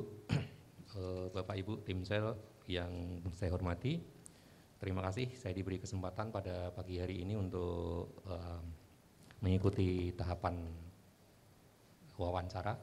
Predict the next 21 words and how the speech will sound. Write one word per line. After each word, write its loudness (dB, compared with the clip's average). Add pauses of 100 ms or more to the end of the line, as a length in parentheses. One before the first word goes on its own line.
(160)
dengan -4
pansel. 2 (1040)
Terkait 8
dengan 8
motivasi, 4
saya 4
kira, 4 (240)
<clears throat> -6
em, 8 (2000)
saya 6
punya 8 (1200)
pengetahuan, 2 (240)
punya -2
pengalaman, 0 (1300)
eh, -2
terkait 2
dengan 0
hak 0
asasi -2
manusia 0
yang 2